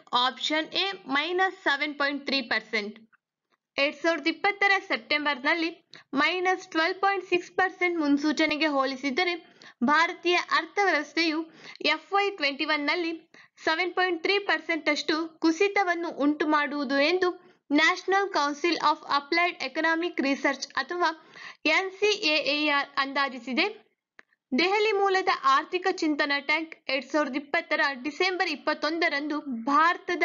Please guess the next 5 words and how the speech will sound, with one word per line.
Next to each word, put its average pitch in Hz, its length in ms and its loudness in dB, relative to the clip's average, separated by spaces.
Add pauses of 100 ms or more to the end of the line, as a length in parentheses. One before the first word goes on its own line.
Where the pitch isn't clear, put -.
(140)
ಅರ್ಥವ್ಯವಸ್ಥೆಯ 311 1000 0
ಮಧ್ಯವಾರ್ಷಿಕ 330 960 0
ಪರಾಮರ್ಶೆಯನ್ನು 294 960 0
ಬಿಡುಗಡೆ 269 440 0
ಮಾಡಿತು. 226 760 -2